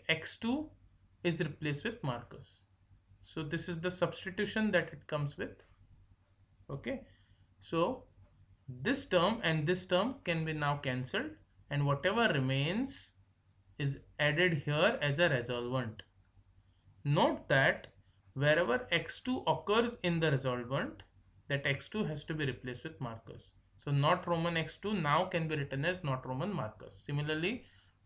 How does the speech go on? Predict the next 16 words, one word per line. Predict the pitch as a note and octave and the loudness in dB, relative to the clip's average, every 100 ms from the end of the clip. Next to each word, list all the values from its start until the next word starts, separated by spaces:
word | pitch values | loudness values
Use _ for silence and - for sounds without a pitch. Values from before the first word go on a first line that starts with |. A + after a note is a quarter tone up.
| - | -8
uh, | C3+ C3 C3+ | -2 2 2
loyal | C3+ D3 E3+ F3+ | 6 6 6 4
to | G3 | 2
X | E3+ - | 0 -2
two | F#3+ | 0
comma | F3+ F3 E3+ | 2 2 0
Caesar | E3 F3+ - - | -2 -4 -4 -2
can | D#3+ D#3 | -2 0
be | |
now | D#3 D3+ F3+ | -2 2 2
replaced | E3+ C#3+ C#3+ C#3+ - | 0 -2 -4 -4 -4
with | F#3+ - _ _ B2 | -6 -8 _ _ -2
loyal | C3 C3+ C3+ | 2 2 0
to | G#3+ | -2
Marcus | E3+ B2 B2 D3+ C#3+ | -2 -2 -4 -8 -8
comma | C3 A#2+ | -8 -10